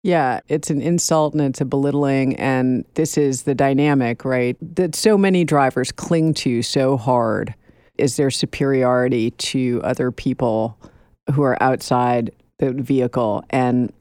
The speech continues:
if that person has an identity that is discernible as a marginalized identity, then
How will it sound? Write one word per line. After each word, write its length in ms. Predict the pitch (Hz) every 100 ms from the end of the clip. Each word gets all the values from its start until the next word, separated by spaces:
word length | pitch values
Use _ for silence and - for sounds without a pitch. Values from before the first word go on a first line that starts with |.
| -
if 180 | 143
that 200 | 165 156
person 380 | - 165 156 151
has 240 | 147 151 139
an 60 |
identity 640 | 131 123 127 135 139 143 135
that 440 | 123 117 113 113 -
is 380 | 110 117 117 -
discernible 920 | - 139 - 139 143 143 143 143 143 -
as 400 | 110 113 113 113
a 100 | -
marginalized 760 | 113 117 131 151 139 135 139 -
identity, 720 | 127 127 139 156 185 202 208 - - - _
then 680 | 143 139 131 127 127 131